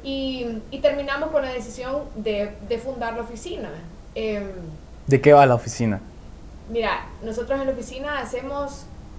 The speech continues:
Speaker 1: básicamente cualquier cosa que sea publicidad digital.
Speaker 2: Ujú.
Speaker 1: Em, hacemos desde asesoría hasta,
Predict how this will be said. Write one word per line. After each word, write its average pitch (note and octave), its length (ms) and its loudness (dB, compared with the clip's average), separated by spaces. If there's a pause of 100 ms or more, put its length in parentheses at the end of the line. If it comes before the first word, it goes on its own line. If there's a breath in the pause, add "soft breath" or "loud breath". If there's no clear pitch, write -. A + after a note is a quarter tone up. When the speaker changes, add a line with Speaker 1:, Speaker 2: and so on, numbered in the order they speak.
(800)
Speaker 1:
básicamente A3+ 580 -4
cualquier A3 320 -6
cosa A#3 180 -10
que A3 100 -10
sea G#3+ 220 -6
publicidad G#3 460 -6
digital. G#3+ 480 -4 (200)
Speaker 2:
Ujú. D3 280 4 (280)
Speaker 1:
Em, F#3 600 -2 (720)
hacemos A3 440 -6
desde F#3 880 0
asesoría B3+ 920 -4 (560)
hasta, F3+ 640 -6